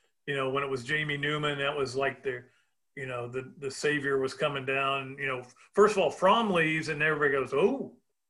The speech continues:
I like Florida in that game." And then Jamie Newman comes in and they go, "Oh, I'm back liking Georgia." And then he opts out and you're like, "I may like Florida in this game." And then, uh, you know,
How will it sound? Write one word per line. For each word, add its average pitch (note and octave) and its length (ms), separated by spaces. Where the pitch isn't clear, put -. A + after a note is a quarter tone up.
I B2+ 60
like D#3+ 260
Florida G#3+ 400
in C3+ 80
that A#2 160
game." A2+ 220
And D3+ 120
then D#3+ 140
Jamie D#3 320
Newman G3 240
comes C#3+ 220
in D#3 40
and D3 80
they C#3+ 40
go, D3 100
"Oh, E3 360
I'm D#3 120
back D3+ 220
liking C#3+ 340
Georgia." C3 360
And C#3 120
then C#3+ 100
he G3 180
opts E3 300
out C#3 140
and E3 80
you're D3 80
like, C#3 180
"I D#3+ 140
may A3 200
like G#3 280
Florida A3+ 380
in D#3+ 40
this C3 160
game." B2+ 420
And D3+ 240
then, D#3 320
uh, D3 480
you E3 120
know, C3+ 320